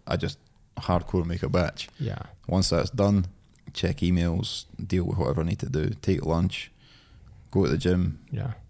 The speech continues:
Speaker 1: try and finish at five or six. There's some nights you need to work late, but
Speaker 2: That
Speaker 1: before
Speaker 2: sounds like, that sounds good to me. Like, you get, at what time do you start in the morning?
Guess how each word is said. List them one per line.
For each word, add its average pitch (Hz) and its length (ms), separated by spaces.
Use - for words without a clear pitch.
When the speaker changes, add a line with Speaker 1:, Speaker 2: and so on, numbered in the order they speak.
Speaker 1:
try - 260
and 87 120
finish 90 300
at - 100
five 85 260
or - 60
six. - 480
There's - 100
some 95 220
nights - 220
you - 80
need 92 120
to 76 80
work 85 220
late, 95 300
but 69 180
Speaker 2:
That 175 100
Speaker 1:
before 226 120
Speaker 2:
sounds 208 180
like, 139 160
that - 100
sounds - 260
good 208 160
to - 80
me. 117 100
Like, 110 140
you 120 80
get, 147 160
at 143 160
what 170 120
time 156 200
do 127 160
you 120 80
start 113 240
in - 40
the 101 40
morning? 101 260